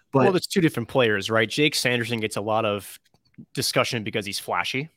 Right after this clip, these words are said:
Speaker 1: Yeah.
Speaker 2: Um, you know, he's just a more dynamic offensive piece in the blue line, whereas Nick is, as I mentioned before, he's more of the laid back, he's more of slow things down type of game.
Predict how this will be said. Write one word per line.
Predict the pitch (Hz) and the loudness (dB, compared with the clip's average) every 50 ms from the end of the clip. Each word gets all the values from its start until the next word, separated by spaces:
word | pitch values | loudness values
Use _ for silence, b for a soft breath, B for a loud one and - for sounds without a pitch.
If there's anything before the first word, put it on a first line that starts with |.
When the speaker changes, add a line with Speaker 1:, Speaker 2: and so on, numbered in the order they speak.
| _ _ _ _ - - 113 | _ _ _ _ -8 -4 0
Speaker 1:
Yeah. | 110 117 107 104 | 2 4 4 4
Speaker 2:
Um, | 101 101 98 104 - - | 4 2 -2 -4 -4 -2
you | 127 117 | 0 2
know, | 110 110 | 2 0
he's | 110 107 120 110 | 0 -2 -4 -4
just | 120 107 - - | -4 -4 -2 -2
a | 110 | 0
more | 110 117 120 113 | 2 2 2 2
dynamic | 113 - 120 107 107 107 107 104 110 110 107 - - | 2 0 0 0 0 0 -2 -2 -2 -2 -4 -2 -2
offensive | 101 101 - - 117 110 - - 98 - | -2 -2 -2 -4 -8 -8 -8 -8 -10 -8
piece | - 117 110 104 - - | -8 -8 -8 -8 -8 -8
in | 104 | -8
the | 98 | -8
blue | 92 113 110 110 | -6 -4 -2 0
line, | 110 113 120 120 113 | 0 2 2 2 0
whereas | 110 110 107 104 117 | 0 -2 -2 -2 0
Nick | 127 139 151 - - | 0 0 0 0 -2
is, | 127 110 98 - - B B B B B B | -2 -2 -2 -4 -6 B B B B B B
as | 139 131 | -4 -2
I | 156 | 0
mentioned | 170 165 139 - 143 120 | 0 0 -2 -2 -4 -2
before, | 123 120 | -2 0
he's | 127 151 151 131 | 0 0 0 0
more | 151 151 160 165 165 | 2 4 4 4 4
of | 160 135 | 4 2
the | 139 120 | 0 -2
laid | 117 131 139 135 120 104 | -2 -2 -2 -2 0 0
back, | 113 113 120 127 - | 2 2 2 2 0
he's | - 110 - | -2 -6 -6
more | 113 110 117 120 | -2 0 2 2
of | 117 - | 0 0
slow | - - 113 120 | -4 -4 -4 -4
things | 110 - 120 117 104 - | -4 -4 -6 -8 -8 -6
down | - 98 98 104 113 123 | -4 -4 -2 -2 -2 -2
type | - 131 123 127 135 | -2 -2 -2 0 0
of | 131 | 0
game. | 123 127 131 135 143 | 0 2 2 0 -2